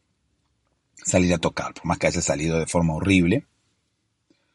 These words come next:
Ellos dejaron de lado sus conflictos personales para tocarse. Reitero, no, no es nada sexual.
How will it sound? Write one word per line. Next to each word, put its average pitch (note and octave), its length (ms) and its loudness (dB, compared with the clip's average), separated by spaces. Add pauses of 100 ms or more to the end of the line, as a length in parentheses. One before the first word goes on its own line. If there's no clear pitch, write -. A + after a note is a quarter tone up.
(240)
Ellos G2 240 2
dejaron G#2 520 6
de F#2 80 4
lado G2+ 420 4 (2750)
sus - 540 -8 (100)
conflictos F2+ 520 0
personales G#2 760 2
para F2+ 260 0 (520)
tocarse. F2 640 -2 (1500)
Reitero, E2 420 -2
no, E2 480 -4
no D#2 140 -10
es E2+ 180 -6
nada E2+ 300 -2
sexual. - 480 -8